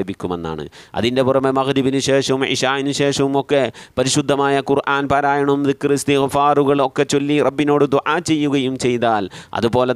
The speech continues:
തന്നെ നമസ്കാരങ്ങളിലായിക്കൊണ്ട് നാം, ആ, സമയം ചെലവഴിക്കുകയും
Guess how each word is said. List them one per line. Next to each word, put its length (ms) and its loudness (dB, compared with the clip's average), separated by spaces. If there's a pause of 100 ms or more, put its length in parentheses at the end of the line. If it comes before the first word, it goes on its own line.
തന്നെ 240 0
നമസ്കാരങ്ങളിലായിക്കൊണ്ട് 1400 0 (460)
നാം, 340 0 (280)
ആ, 60 -2 (160)
സമയം 460 0
ചെലവഴിക്കുകയും 640 0